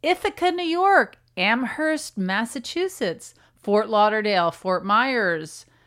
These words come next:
Orlando, and some other place in Florida, New Orleans, San Antonio, Phoenix, Milwaukee, Madison, Wisconsin,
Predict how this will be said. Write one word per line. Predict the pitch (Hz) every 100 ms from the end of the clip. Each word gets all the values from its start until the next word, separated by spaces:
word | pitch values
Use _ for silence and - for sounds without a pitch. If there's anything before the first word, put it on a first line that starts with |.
| _ _ _
Orlando, | 190 196 196 214 247 277 240 226 208 196 185 190 -
and | 214 202
some | - 247
other | 254 214
place | 196 185 170 180
in |
Florida, | 165 - 160 160 170 175 - - - _
New | 208 247
Orleans, | 277 302 330 311 247 196 175 165 226 -
San | - 208 214
Antonio, | 233 226 277 277 269 254 226 196 190
Phoenix, | - 294 311 311 233 - - - - _
Milwaukee, | 202 262 269 269 285 285 - 247 214 180 - - -
Madison, | 175 185 240 269 - 262
Wisconsin, | 254 - 254 247 254 - 202 175